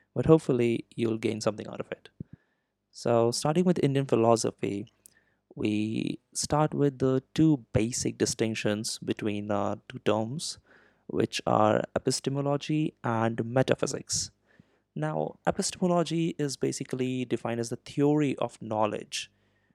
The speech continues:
Now, whenever there is a sort of a theory which says that this is how you gain knowledge, it, uh, the theory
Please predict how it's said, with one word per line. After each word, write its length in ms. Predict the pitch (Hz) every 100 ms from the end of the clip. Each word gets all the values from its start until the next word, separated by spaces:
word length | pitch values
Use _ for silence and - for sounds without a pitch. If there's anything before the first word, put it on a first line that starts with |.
| _ -
Now, 140 | 113
whenever 640 | 113 117 123 123 117 117 -
there 120 | 110 110
is 140 | 117
a 140 | 110
sort 180 | - 110
of 140 | 104 104
a 40 |
theory 580 | - 160 170 113 110 -
which 400 | - 117 - -
says 400 | - 113 107 107
that 300 | - - - - -
this 160 | 120
is 120 | 120 131
how 280 | 123 110
you 160 | 107 113
gain 260 | - 110 117
knowledge, 500 | 160 127 104 - - _ _ _ _ _
it, 200 | 113 - _
uh, 420 | 107 107 104 101 - -
the 120 | -
theory 540 | - 170 160 117 -